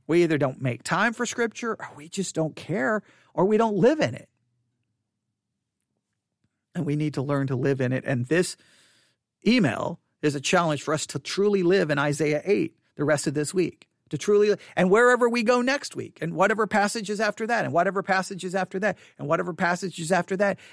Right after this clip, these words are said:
as we go into twenty twenty-two, and we're gonna stay committed to the Bible study exercises. We're gonna keep working on them. But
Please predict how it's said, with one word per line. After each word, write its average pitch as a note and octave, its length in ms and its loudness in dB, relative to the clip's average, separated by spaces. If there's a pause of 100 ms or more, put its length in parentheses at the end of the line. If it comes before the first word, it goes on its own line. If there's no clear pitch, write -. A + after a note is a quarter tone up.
as C3+ 120 0
we D3+ 80 0
go D#3+ 220 2
into D#3+ 140 -4
twenty E3+ 320 -4
twenty-two, E3+ 640 -2 (240)
and D3+ 140 0
we're D#3+ 100 2
gonna E3 180 2
stay E3+ 220 2
committed G3 380 2
to D3+ 80 -2
the D3+ 80 -2
Bible D3+ 260 0
study E3 320 -2
exercises. - 640 -10
We're C#3 80 -8
gonna D#3+ 160 -6
keep E3 260 -12
working F3 320 -4
on C3 140 -14
them. A2+ 140 -14
But D#3+ 160 -2